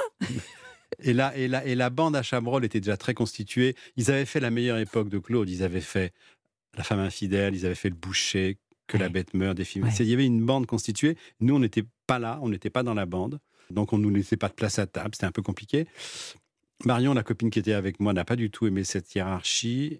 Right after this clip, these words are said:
Speaker 1: Et tout d'un coup, moi, je me suis réveillé en me disant, « Mais attends, c'est quand même le métier que tu veux faire. T'es sur un plateau. Arrête, bosse, travaille. » Et Piccoli m'a beaucoup aidé parce que, euh, il est devenu copain avec nous, avec nous deux.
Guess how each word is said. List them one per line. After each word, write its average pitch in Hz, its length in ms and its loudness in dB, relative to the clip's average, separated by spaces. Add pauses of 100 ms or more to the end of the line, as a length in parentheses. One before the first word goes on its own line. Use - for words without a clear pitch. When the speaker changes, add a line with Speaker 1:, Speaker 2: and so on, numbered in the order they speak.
(160)
Speaker 1:
Et - 80 0
tout 113 120 -4
d'un 95 120 0
coup, 120 120 -4
moi, 110 100 2
je - 60 -8
me 98 60 -2
suis - 180 -2
réveillé 95 240 2
en 98 80 2
me 90 40 0
disant, « 95 280 0 (480)
Mais 90 120 -2
attends, 92 260 -4
c'est - 140 -6
quand 92 120 -4
même 92 80 0
le 90 80 0
métier 87 240 -4
que - 60 -10
tu - 120 -8
veux 85 140 -10
faire. 104 240 -4
T'es - 100 -16
sur - 220 -6
un 82 80 -4
plateau. 90 500 -4
Arrête, 95 580 -4
bosse, 104 520 -2 (280)
travaille. » 98 640 -2 (640)
Et 92 80 -4
Piccoli 117 340 2
m'a 104 140 2
beaucoup 120 300 2
aidé 98 360 0
parce - 220 -2
que, - 80 2
euh, 92 920 0
il 101 120 0
est 98 40 4
devenu 98 280 2
copain 92 580 0
avec 90 320 -4
nous, 98 160 0
avec 95 240 -6
nous 95 120 0
deux. 92 260 -4